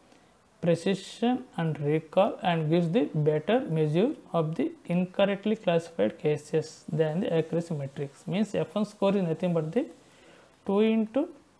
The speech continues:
precision into recall by precision plus recall. So this is the formula of the F one score.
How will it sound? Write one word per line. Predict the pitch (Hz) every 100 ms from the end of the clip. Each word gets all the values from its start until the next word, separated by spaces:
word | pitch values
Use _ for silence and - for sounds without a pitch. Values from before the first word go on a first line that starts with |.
| _
precision | - 175 170 190 226 220
into | 214 208 277 285 -
recall | 165 160 175 - 190 185 -
by | 170 160 269 - - _ _ _ _ -
precision | 175 170 196 190 196 190
plus | - 254 254 -
recall. | 156 135 - 143 -
So | - -
this | 170 170
is | 175
the | 196
formula | 190 165 156 165 160
of | 160
the | 285 - - - - - - -
F | 170 -
one | 165
score. | - - 131